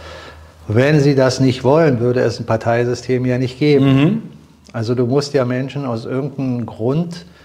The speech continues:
Speaker 1: oder für den Menschen zum Beispiel einen Grund bieten, dass sie sagen, ja, ich gehe in die und die Partei und bin da. Unabhängig davon, dass ich sie ja auch wählen kann, ohne in der Partei sein zu müssen.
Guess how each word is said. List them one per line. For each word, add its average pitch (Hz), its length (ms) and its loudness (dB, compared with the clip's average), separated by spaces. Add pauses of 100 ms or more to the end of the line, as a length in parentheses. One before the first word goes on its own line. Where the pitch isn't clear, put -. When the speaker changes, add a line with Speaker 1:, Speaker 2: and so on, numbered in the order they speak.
(380)
Speaker 1:
oder 117 300 0
für 120 180 -2
den 101 280 -2
Menschen 120 380 -6
zum 135 220 -6
Beispiel 127 360 -2
einen 113 180 -4
Grund 127 400 -4
bieten, 143 260 -4
dass 123 160 -2
sie 123 120 -6
sagen, 117 300 0
ja, 113 200 0
ich 113 180 -6
gehe 123 220 -4
in 113 100 -4
die 123 140 -4
und 123 140 -4
die 117 100 -6
Partei 113 480 -4
und 113 140 -4
bin 117 220 0
da. 76 400 -8
Unabhängig 117 540 -2
davon, 110 380 -2
dass 110 160 -4
ich 110 120 -6
sie 113 220 -4
ja 101 140 -2
auch 98 200 -4
wählen 117 320 2
kann, 123 220 -2
ohne 117 240 -4
in 107 60 -6
der 110 100 -4
Partei 110 440 -4
sein 92 260 -8
zu 92 160 -14
müssen. 92 300 -12